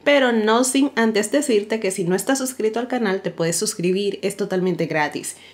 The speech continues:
No olvides encender la campana de notificaciones para que estés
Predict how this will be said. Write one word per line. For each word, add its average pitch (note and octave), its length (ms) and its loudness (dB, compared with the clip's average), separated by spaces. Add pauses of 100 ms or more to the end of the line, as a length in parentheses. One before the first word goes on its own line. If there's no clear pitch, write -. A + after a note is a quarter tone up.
No A#3 140 2
olvides A3+ 540 0
encender C4 520 2
la F#3+ 120 0
campana F#3 400 -2
de G3+ 180 0
notificaciones C#4+ 760 0
para D4 280 2
que C#4+ 240 2
estés A3 460 0